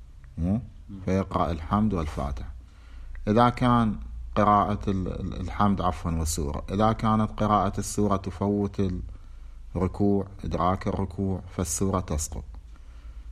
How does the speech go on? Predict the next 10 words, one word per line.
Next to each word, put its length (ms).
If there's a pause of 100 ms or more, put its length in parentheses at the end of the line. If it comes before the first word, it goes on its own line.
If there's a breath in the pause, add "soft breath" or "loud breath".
طيب، 240
إذا 240
كانت 420
قراءة 580
الحمد 540 (280)
تفوت 680
عليه 540
المتابعة 800
في 140
الركوع، 420